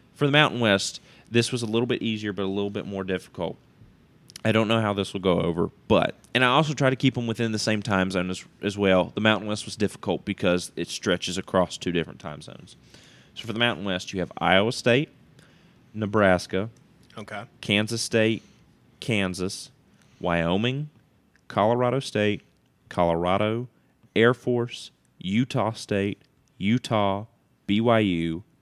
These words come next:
Speaker 1: Boise State, Arizona, Arizona State.
Speaker 2: Okay. I can see that.
Speaker 1: Um, so, yeah, a-, and it kinda really also rids, it was difficult more in the East Coast to have that separation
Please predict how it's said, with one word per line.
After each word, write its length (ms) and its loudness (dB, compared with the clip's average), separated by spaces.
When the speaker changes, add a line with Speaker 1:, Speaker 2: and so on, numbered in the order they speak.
Speaker 1:
Boise 340 0
State, 500 -2
Arizona, 720 2
Arizona 420 -2
State. 320 -4
Speaker 2:
Okay. 260 -10
I 100 -10
can 140 -8
see 180 -10
that. 220 -14
Speaker 1:
Um, 460 -2
so, 140 -8
yeah, 200 0
a-, 220 2
and 100 0
it 120 -6
kinda 400 0
really 280 6
also 400 2
rids, 640 4
it 80 4
was 180 2
difficult 560 6
more 560 4
in 120 2
the 140 0
East 260 2
Coast 560 4
to 640 4
have 280 2
that 160 2
separation 1080 0